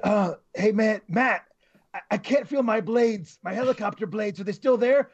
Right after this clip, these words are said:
"No, no, you're, you're fine, Vanguard. You're fine. It's, it's totally fine." "Hey, hey, Matt, remember that time we went fishing?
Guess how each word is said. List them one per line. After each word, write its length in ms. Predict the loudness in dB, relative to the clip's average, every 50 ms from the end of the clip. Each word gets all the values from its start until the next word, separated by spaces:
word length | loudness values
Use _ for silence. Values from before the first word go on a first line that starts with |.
| _ _
"No, 100 | -4 -2
no, 140 | 0 0 0
you're, 240 | 2 0 0 -2 -4 _ _ -6
you're 100 | -6 -6
fine, 400 | -4 -2 0 0 2 2 0 -2
Vanguard. 460 | -2 -2 -2 -2 -2 -2 -4 -4 -4
You're 100 | -8 -10
fine. 320 | -4 -2 -2 0 0 -2 -6
It's, 100 | -8 -10
it's 120 | -12 -10
totally 200 | -8 -6 -6 -6
fine." 280 | -2 -2 -2 -2 -2 -4 -8 _ _ _ _ _ _ _ _
"Hey, 200 | -10 -8 -6 -4 -4
hey, 120 | -2 -2
Matt, 380 | -2 -2 -4 -4 -6 -8 -12 -18 -20 -20 -20 _ -20 -12
remember 200 | -12 -10 -6 -2
that 200 | -2 -2 -2 -2
time 220 | -6 -4 -2 0 0
we 80 | 2
went 200 | 2 0 0 -2
fishing? 540 | -6 -4 -2 -2 -2 -2 -4 -4 -4 -6 -8